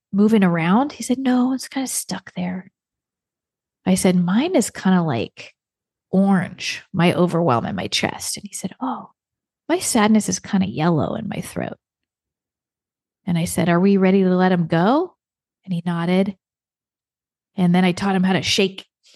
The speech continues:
<laughs> And he cracked up. Somehow he shaked all around without dropping his towel. <laughs> And we sh-, we shook, because that's how you can break an emotion, giggling. And then we looked at each other and I said, "How you feeling now?" He said,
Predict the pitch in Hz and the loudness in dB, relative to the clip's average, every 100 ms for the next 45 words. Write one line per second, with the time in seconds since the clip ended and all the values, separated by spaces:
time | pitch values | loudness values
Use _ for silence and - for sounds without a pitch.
0 | - - - _ 226 - _ _ 233 208 | -18 -18 -20 _ -2 -2 _ _ -8 -8
1 | _ _ - _ _ 226 226 190 233 190 | _ _ -20 _ _ -2 0 2 0 2
2 | 190 190 196 233 240 214 190 190 - 185 | 2 0 0 -6 -2 2 2 2 0 -2
3 | 185 170 180 190 185 185 180 160 185 185 | 0 0 0 0 0 0 0 0 0 0
4 | 202 190 - 208 208 202 _ _ _ - | 0 -2 -2 -2 -2 -6 _ _ _ -12
5 | - 180 _ _ _ _ _ _ _ - | -4 -4 _ _ _ _ _ _ _ 0
6 | 220 226 247 233 - - 208 240 - - | 2 4 2 0 -4 -6 -2 -2 -2 0
7 | 226 220 _ _ 220 220 208 190 190 233 | 0 0 _ _ -4 -2 0 0 0 0
8 | 208 196 190 180 - 185 185 185 175 170 | 2 2 0 -2 -2 0 0 0 0 0
9 | - 180 180 190 185 _ _ _ _ _ | -2 0 0 0 -6 _ _ _ _ _
10 | _ _ - 196 196 196 190 190 185 196 | _ _ 0 2 4 4 4 4 2 2
11 | 185 _ _ _ _ _ _ 185 180 180 | -2 _ _ _ _ _ _ 0 2 2
12 | 185 190 180 190 185 175 170 - 175 165 | 2 0 0 0 0 0 0 0 0 0
13 | 170 202 190 185 185 180 185 143 147 - | -2 2 2 2 2 4 4 2 -2 -10
14 | _ 185 190 175 | _ -2 -2 -2